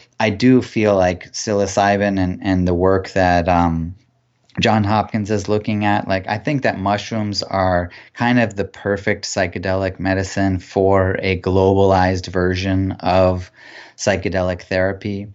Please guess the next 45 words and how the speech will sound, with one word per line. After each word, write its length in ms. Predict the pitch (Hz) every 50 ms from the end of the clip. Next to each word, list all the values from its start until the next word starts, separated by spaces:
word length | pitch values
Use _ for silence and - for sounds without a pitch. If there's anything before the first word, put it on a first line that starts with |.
| _ _ - - - _ -
just 260 | - 131 127 127 -
because 480 | 123 113 - - 110 104 92 - - _
you 160 | - 120 123 123
can, 280 | - 131 110 104 - -
you 120 | 143 143
could 240 | 143 143 135 120 101
grow 420 | - 107 107 107 107 104 104 104 104
enough 520 | 104 101 95 95 98 98 95 92 - -
mushrooms 540 | 101 95 95 95 - - 101 95 95 90 -
for 340 | - - 95 90 90 - -
every 300 | - 98 101 92 101 98
single 420 | 92 - - 101 92 92 92 92
person 420 | 90 - - 95 90 87 - 95 92
on 160 | 90 90 85
the 60 | 82
planet 580 | 80 - - - 92 95 95 95 92 92 - -
to 100 | - -
eat 340 | - 98 98 92 90 85 -
in 160 | - 104 92 90
a 60 | 87
year. 480 | 85 87 95 92 82 73 71 69 80 73
You 160 | 87 98 95
know, 260 | 98 95 90 87 90 - - - - - - - - - _ _
it, 240 | - 98 95 - -
mushrooms 500 | 107 104 104 104 101 - - 104 95 90
grow 280 | - - 104 98 90 85
so 380 | 85 - - - 104 92 92
fast. 600 | 87 - - 98 90 85 80 76 76 80 - -
And 200 | - - 104 104
there 200 | 104 135 139 139
are 60 | 147 139
tryptamine 800 | - - - 117 - - - 110 107 107 104 104 101 98 98
mushrooms 500 | 101 104 104 110 110 - 113 110 104 -
are 80 | 104 98
probably, 580 | - - 101 95 98 98 98 98 101 98 95
or 60 | - 95
at 100 | 95 92
least 220 | 98 95 - -
psilocybin 500 | 104 101 101 98 - 101 98 101 101 95
cubensis 540 | 98 101 95 101 95 95 92 - 104 - -
mushrooms 400 | 101 98 90 - 101 95 92 92
are 80 | 92
probably 640 | 90 - 104 98 95 98 101 87 92 98 98 98 98
the 160 | 92 98 95
closest, 760 | - - - 107 101 98 98 98 - 101 98 95 - -